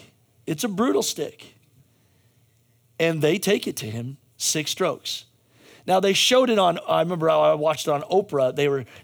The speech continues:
doing, like, a, uh, a test run, and they allowed the guy to wear these pads and pillows.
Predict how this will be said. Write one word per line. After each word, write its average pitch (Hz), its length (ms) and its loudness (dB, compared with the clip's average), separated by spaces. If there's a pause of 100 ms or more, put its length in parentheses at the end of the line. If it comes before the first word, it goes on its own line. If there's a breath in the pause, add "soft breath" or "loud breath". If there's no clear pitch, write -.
doing, 180 240 2
like, 151 220 2
a, 131 200 2 (300 loud breath)
uh, 135 400 2
a 123 80 0
test - 380 -2
run, 120 300 -4 (280 soft breath)
and 151 120 -2
they 190 80 2
allowed 185 360 4
the 160 80 -4
guy 175 240 2
to 165 80 0
wear 156 160 0
these 139 180 -8
pads 190 720 -6
and 127 140 -12
pillows. - 520 -2